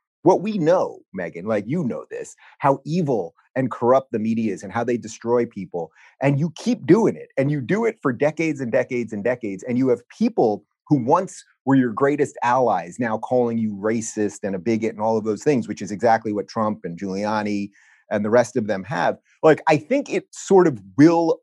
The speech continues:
ultimately make you crazy. So when you say that Rudy is, you know, he was an effective lawyer and he was obviously a great mayor,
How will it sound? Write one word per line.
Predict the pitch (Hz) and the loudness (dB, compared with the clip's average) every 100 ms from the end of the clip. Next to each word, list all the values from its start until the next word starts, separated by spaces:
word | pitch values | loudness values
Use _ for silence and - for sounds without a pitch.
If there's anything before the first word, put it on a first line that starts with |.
| _ | _
ultimately | 131 147 147 143 139 120 113 | 4 4 2 -4 -4 -4 -2
make | 110 117 117 | -2 -4 -2
you | 113 | -4
crazy. | - 123 147 175 | 0 0 0 -2
So | 143 147 | -2 0
when | 135 | 0
you | 139 156 | -2 -4
say | - 160 | 0 2
that | 120 101 | 2 0
Rudy | 113 123 110 | -2 0 0
is, | 95 - | -2 -4
you | 104 | -8
know, | 87 78 | -6 -8
he | 90 | -10
was | 80 | -8
an | 78 76 | -10 -4
effective | - 113 - 95 | 2 2 2 -2
lawyer | 107 104 101 90 | 0 2 0 -6
and | |
he | 90 | -10
was | 82 | -6
obviously | 95 90 92 - 87 | -4 -4 -6 -8 -8
a | |
great | - 95 92 | -4 -4 -4
mayor, | 98 104 98 95 92 | -6 -4 -4 -4 -10